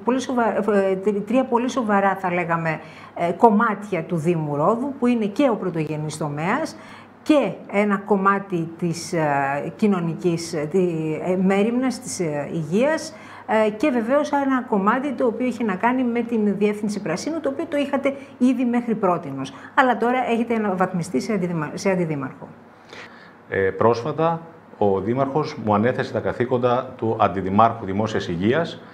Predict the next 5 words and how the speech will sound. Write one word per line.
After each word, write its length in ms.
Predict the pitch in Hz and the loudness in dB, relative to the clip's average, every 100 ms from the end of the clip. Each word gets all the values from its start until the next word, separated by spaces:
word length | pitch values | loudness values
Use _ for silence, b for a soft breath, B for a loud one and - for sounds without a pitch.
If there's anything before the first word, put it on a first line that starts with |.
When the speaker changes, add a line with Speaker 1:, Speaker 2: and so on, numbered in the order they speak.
| B - | B -4
Speaker 2:
Προστασίας 520 | 110 104 95 - 120 | 0 2 0 2 0
Περιβάλλοντος 800 | - 95 92 107 127 151 160 - B B B - | 0 2 6 6 4 -2 -4 -8 B B B -6
και 320 | - 110 104 | 0 2 2
Πρωτογενούς 480 | 104 101 95 110 131 | 2 0 0 0 0
Ανάπτυξης. 600 | 220 95 - - - - | 2 0 -2 -14 -18 -20